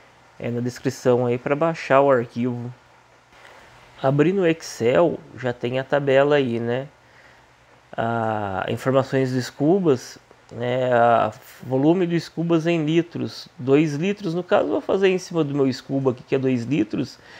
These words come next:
eu tô fazendo a base de dados em cima do uso meu aqui, que seria a Royale. Então, eu seleciono dois litros, a pressão máxima do Scuba é trezentos bars,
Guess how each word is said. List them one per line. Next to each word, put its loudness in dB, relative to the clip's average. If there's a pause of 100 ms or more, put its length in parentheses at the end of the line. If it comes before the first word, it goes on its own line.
(220)
eu -6
tô -8
fazendo 0
a 4
base 4
de -8
dados 4
em 0
cima -2
do -2
uso 0
meu 2
aqui, -2
que -10
seria -2
a 2
Royale. 2 (500)
Então, -8
eu -6
seleciono -2
dois 2
litros, -4 (560)
a 0
pressão -2
máxima 0
do -2
Scuba 0
é 2
trezentos -2
bars, 0